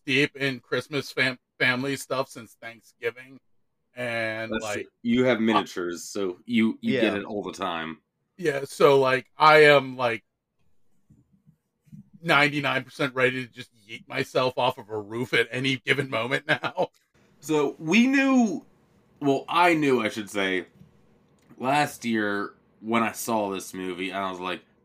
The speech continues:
Speaker 2: "Well, that's our Christmas episode next year." When I saw it, I really enjoyed this movie. I was like, "Oh, sweet." But I know we already recorded our Christmas stuff last year, so, like, okay, perfect. We have twenty twenty-three figured out already.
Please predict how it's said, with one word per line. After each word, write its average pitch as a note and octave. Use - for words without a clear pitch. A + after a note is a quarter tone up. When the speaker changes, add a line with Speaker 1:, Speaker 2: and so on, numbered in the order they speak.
Speaker 2:
"Well, G#2+
that's A#2
our G2
Christmas F2+
episode F2
next D#2+
year." F2
When E2+
I E2
saw E2+
it, D#2+
I C3
really C3+
enjoyed C3+
this G3
movie. A3
I F#3
was F3
like, F3
"Oh, D#3
sweet." -
But C3
I A#2+
know C3
we A#2
already A2
recorded G2+
our G2
Christmas G3
stuff G3+
last F#3+
year, F3+
so, E3
like, C3+
okay, B2
perfect. A#2+
We A#2
have A2+
twenty A#2+
twenty-three A2
figured G2
out E2
already. D#2